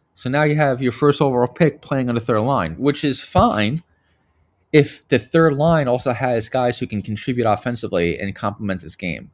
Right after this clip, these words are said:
You can't have the third line be a checking line with Lafreniere on it. So if that's the case and the Rangers are sticking long-term with it,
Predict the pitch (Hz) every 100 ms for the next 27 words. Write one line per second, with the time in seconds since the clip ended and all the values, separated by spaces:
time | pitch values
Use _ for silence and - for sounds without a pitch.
0 | - 113 107 - 165 139 151 143 120 -
1 | 131 123 127 123 110 95 - - - 107
2 | 90 82 87 92 - - 110 98 110 -
3 | 90 87 60 60 50 - _ _ _ _
4 | _ _ - 127 117 110 104 - 123 120
5 | 156 170 143 - 190 160 151 123 117 117
6 | 127 139 131 113 107 - - 117 123 123
7 | 127 107 170 147 104 98 -